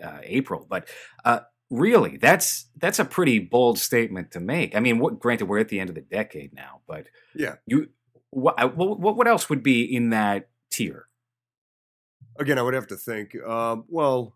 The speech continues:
Speaker 2: I know one of your favorites would be Drive, and while I don't necessarily love that movie as much as everybody else.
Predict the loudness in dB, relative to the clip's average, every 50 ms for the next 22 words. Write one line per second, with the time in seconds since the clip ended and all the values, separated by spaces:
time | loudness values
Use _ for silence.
0 | -8 -2 0 0 2 2 0 -2 -2 -4 -4 -4 -4 -4 -4 -4 -4 -4 -4 -4
1 | -8 -12 -12 -14 -12 -12 -12 -12 -10 -14 -14 -12 -14 -16 -20 _ _ _ -20 -20
2 | -20 -20 -20 _ -10 -4 -2 -2 0 0 -2 -4 -6 -10 -16 -18 _ _ -14 -14
3 | -8 -4 -2 0 0 0 -2 -4 -6 -8 -10 -10 -10 -10 -4 0 2 2 2 2
4 | 0 -2 -8 _ _ _ _ _ _ _ _ _ -10 -8 -8 -8 -8 -10 -12 -8
5 | -6 -4 -4 -4 -4 -4 -4 -4 -4 -6 -6 -8 -10 -6 -4 -2 -2 -2 -4 -6
6 | -6 -6 -8 -10 -10 -8 -8 -10 -10 -8 -8 -8 -8 -8 -10 -12 -16 -16 -18 _
7 | -10 -10 -10 -8 -10 -12 -10 -10 -10 -10 -8 -8 -8 -8 -6 -6 -6 -6 -8 -10
8 | -14